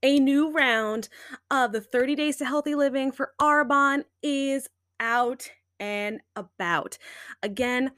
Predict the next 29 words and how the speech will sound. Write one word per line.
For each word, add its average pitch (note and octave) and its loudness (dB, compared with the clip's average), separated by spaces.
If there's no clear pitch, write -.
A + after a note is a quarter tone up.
the G3+ -2
thirty D4 -2
Days C4 0
to A#3 -8
Healthy A#3+ -6
Living C#4+ 0
for - -4
Arbonne, D4+ 6
amazing. G3+ 2
You C4 2
get G#3 -2
an G3 -6
immense G3 -4
amount A3 0
of F#3 -6
fantastic - -6
products B3 -2
for F3+ -8
thirty D#4 0
days, F#3+ -2
and G3+ -2
you C4 0
get B3 -4
to A3+ -10
reset A#3+ -4
and G#3+ -4
recharge F#3+ -4
your E3 -6
body. - -4